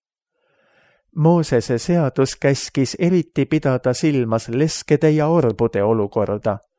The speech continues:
Seega Elisa toimis Moosese seaduse vaimu kohaselt, hakates mõtlema, mida saaks teha lese ja poegade aitamiseks. Ta lähtus abi andes sellest, mis lesel juba oli.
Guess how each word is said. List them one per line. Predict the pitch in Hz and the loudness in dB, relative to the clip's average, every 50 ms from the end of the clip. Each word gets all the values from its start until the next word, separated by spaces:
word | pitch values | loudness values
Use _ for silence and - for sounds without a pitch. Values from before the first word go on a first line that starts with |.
| _ _ _ - - - _ _ - | _ _ _ -20 -20 -20 _ _ -10
Seega | - - - 170 175 160 139 - 151 139 143 135 - - | -4 0 2 2 4 2 2 2 0 0 0 -2 -4 -2
Elisa | 151 147 131 135 151 175 165 - - 151 127 | 0 0 2 2 0 0 -2 -2 -4 -4 -2
toimis | - 147 147 143 139 127 127 135 139 - - | 0 0 0 2 2 0 0 -2 -4 -4 -2
Moosese | 143 156 170 170 156 - 131 123 - 139 | 0 2 2 0 0 0 -2 -2 0 -2
seaduse | 127 - - 180 175 156 143 - 151 143 - 156 143 139 | -2 0 0 0 0 0 -2 -2 -4 -2 0 -2 0 0
vaimu | 185 185 170 147 127 117 | 0 0 0 0 -2 -2
kohaselt, | - - 139 135 151 151 - - 151 135 135 - _ - - - | -2 -2 -2 -2 -2 -4 -2 -2 -2 -2 -2 -6 _ -20 -20 -10
hakates | - 151 156 151 - 131 117 - - 113 - - | -4 -4 -4 -2 -2 -4 -4 -2 -4 -6 -4 -4
mõtlema, | 135 151 160 - _ _ - 147 139 143 139 139 - _ _ _ _ _ | -4 -4 -4 -6 _ _ -4 -2 -2 -2 -4 -4 -8 _ _ _ _ _
mida | - 160 180 - 151 139 127 | -2 -2 -2 0 0 0 -2
saaks | - - 147 135 127 - - - - | 0 -2 -2 -2 -2 -2 -6 -6 -2
teha | 165 160 139 127 110 113 113 | -2 0 0 0 0 0 0
lese | 143 160 - - 151 135 - | 0 -2 0 0 -2 -2 0
ja | - 131 120 107 | 0 0 0 0
poegade | - - 147 151 147 147 - 160 151 160 147 | 0 0 0 0 0 0 -2 -2 -2 0 0
aitamiseks. | 151 151 139 120 - _ 117 110 110 - - 104 - - - - - - _ _ _ _ _ _ _ - - - - - _ _ | 0 0 0 -2 -2 _ -6 -4 -4 -4 -6 -6 -8 -8 -12 -14 -14 -18 _ _ _ _ _ _ _ -20 -20 -20 -20 -20 _ _
Ta | 147 139 143 | 0 2 2
lähtus | 170 165 139 - - - 123 113 - | 2 -2 -4 -8 -8 -6 -4 -2 -2
abi | 160 170 - - 131 123 | -2 -4 -2 -2 0 0
andes | 123 127 120 117 107 - 113 - - - | 0 0 0 -2 -2 -2 -4 -4 -2 -2
sellest, | - 185 165 139 135 131 - - - - - | -2 0 0 0 0 -2 -4 -10 -14 -12 -6
mis | 175 143 135 - - | -2 -2 -2 -2 0
lesel | 143 156 156 - 160 147 143 | 0 0 0 0 0 -2 0
juba | 147 151 151 170 160 | -2 -2 0 0 0
oli. | 156 151 127 107 95 95 | 2 2 2 0 -2 -6